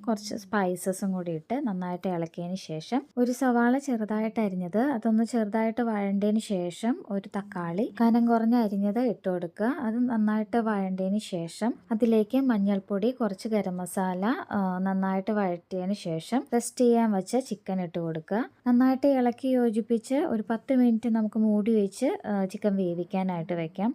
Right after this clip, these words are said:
വെന്ത ചിക്കൻ ഞാൻ വേറൊരു പാത്രത്തിലേക്ക് മാറ്റുകയാണ്. ചിക്കൻ വേവിച്ച പാത്രത്തിനകത്തേക്ക് മൂന്ന് കപ്പ് റൈസിന് നാലര കപ്പ് വെള്ളം ഞാൻ എടുക്കുന്നുണ്ട്. ഞാൻ എടുത്തേക്കുന്നത് ബാസ്മതി റൈസ് ആണ്. വെള്ളത്തിന് ആവശ്യത്തിന് ഉപ്പിട്ട് വെള്ളം നന്നായിട്ട് തിളയ്ക്കുമ്പോഴത്തേക്കിനും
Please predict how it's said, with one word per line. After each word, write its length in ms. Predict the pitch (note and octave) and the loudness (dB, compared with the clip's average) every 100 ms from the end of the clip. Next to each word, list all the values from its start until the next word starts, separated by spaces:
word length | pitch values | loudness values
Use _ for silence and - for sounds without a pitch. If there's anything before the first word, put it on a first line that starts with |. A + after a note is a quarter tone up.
| - | 0
വെന്ത 220 | B3+ B3 | 2 4
ചിക്കൻ 280 | C#4+ C#4+ C#4+ | 4 2 2
ഞാൻ 160 | C4+ C4+ | 2 2
വേറൊരു 320 | B3+ B3+ B3+ | 0 0 0
പാത്രത്തിലേക്ക് 540 | B3 A#3 A3+ A#3 A#3 B3+ | -2 -2 -2 0 0 2
മാറ്റുകയാണ്. 800 | A#3+ F#3+ F#3+ G3+ E3 F3 C#4+ - | 2 2 -2 -4 -2 -2 -2 0
ചിക്കൻ 280 | C4+ D4 C#4 | 0 2 4
വേവിച്ച 340 | C4+ B3+ C4 | 6 4 2
പാത്രത്തിനകത്തേക്ക് 960 | C4+ B3 B3 A3+ A#3 G#3+ G#3+ G3+ A3+ C#4 F#4 | 0 2 0 2 2 0 0 0 2 2 2
മൂന്ന് 460 | A3 A#3 A#3+ C4 C#4 | 4 6 6 4 2
കപ്പ് 260 | B3+ B3 | 0 0
റൈസിന് 600 | A#3+ G#3+ G3+ G#3 F#3+ A3+ B3+ | 2 2 0 0 2 2 2
നാലര 340 | A3 A3 A#3+ B3 | 2 2 0 0
കപ്പ് 200 | A#3 - | -2 0
വെള്ളം 380 | A3 G3+ G3 G#3 | 2 2 2 2
ഞാൻ 200 | G3+ F#3 | 2 0
എടുക്കുന്നുണ്ട്. 520 | F3 F#3 F#3 E3+ E3 | -2 -2 0 0 0
ഞാൻ 280 | G#3+ G#3+ G#3+ | 2 2 2
എടുത്തേക്കുന്നത് 600 | G3+ G3+ G3+ G3+ G3 A#3 | 2 0 0 2 2 2
ബാസ്മതി 640 | A3+ G3 F#3+ G#3 G3+ A3 | 2 2 0 0 2 2
റൈസ് 360 | A3 G#3+ A3 G#3 | 4 2 2 -2
ആണ്. 380 | E3 D#3 A3 A#3 | -2 0 0 4
വെള്ളത്തിന് 320 | B3 A#3+ C4+ | 4 4 4
ആവശ്യത്തിന് 500 | C4 A#3+ B3+ B3 C4+ | 6 4 0 2 4
ഉപ്പിട്ട് 640 | B3 G#3 - A3+ G#3 A#3+ A#3 | 4 2 2 0 4 2 4
വെള്ളം 220 | G#3 A3 | 2 4
നന്നായിട്ട് 500 | A#3+ G#3+ G#3+ G#3+ G#3+ A#3+ | 4 4 4 2 0 0
തിളയ്ക്കുമ്പോഴത്തേക്കിനും 1000 | G#3+ F#3+ G3 F#3+ F#3 F3+ F3 F3+ G#3 | 0 0 0 0 0 0 -2 0 0